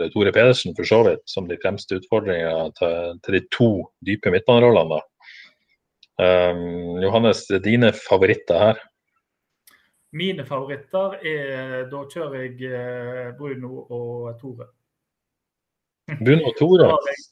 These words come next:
Speaker 2: ja, da har jeg, da har jeg, hvis jeg vipper ut Tore ut fra venstrebekken da.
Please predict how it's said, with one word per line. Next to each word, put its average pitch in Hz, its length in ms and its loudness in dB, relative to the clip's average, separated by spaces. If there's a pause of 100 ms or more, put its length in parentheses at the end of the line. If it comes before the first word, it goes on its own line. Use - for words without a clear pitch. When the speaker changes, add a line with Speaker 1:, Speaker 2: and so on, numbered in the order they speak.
(360)
Speaker 2:
ja, 123 160 -4
da 147 180 -2
har 147 200 -2
jeg, 135 280 -8
da 143 100 -4
har 143 180 -4
jeg, 131 100 -10
hvis 143 160 -16
jeg 139 120 -10
vipper 135 500 -14
ut 131 100 -16
Tore 143 300 -10
ut 123 180 -14
fra 127 140 -6 (560)
venstrebekken 123 720 -6
da. 127 100 -10